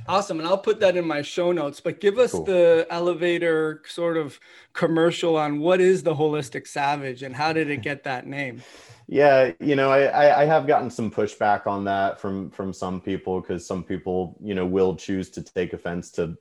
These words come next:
Speaker 2: anything, even if it has nothing to do with that. So, but originally I thought it was kind of funny, uh, when I first came up with that, because why I created that as my username. Um,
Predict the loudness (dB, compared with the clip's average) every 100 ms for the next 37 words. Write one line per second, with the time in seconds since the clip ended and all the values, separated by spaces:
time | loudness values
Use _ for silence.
0 | -12 -8 -6 -6 -8 -6 -6 -6 -6 -6
1 | -4 -6 -6 -8 -8 -8 -8 -6 -6 -6
2 | -4 -4 -4 -6 -4 -2 -2 -4 _ _
3 | _ _ _ -2 2 4 4 4 2 2
4 | 0 0 2 2 2 2 4 6 6 6
5 | 4 2 0 0 -2 0 2 2 0 0
6 | 2 4 4 2 0 -2 -2 -4 -4 -4
7 | 0 0 0 -2 0 2 2 0 -4 0
8 | 0 0 -8 0 2 4 2 0 -2 -2
9 | 0 0 0 0 -2 -6 -4 -2 -4 -4
10 | -2 -2 -4 -8 _ _ _ _ 2 2
11 | 2 -2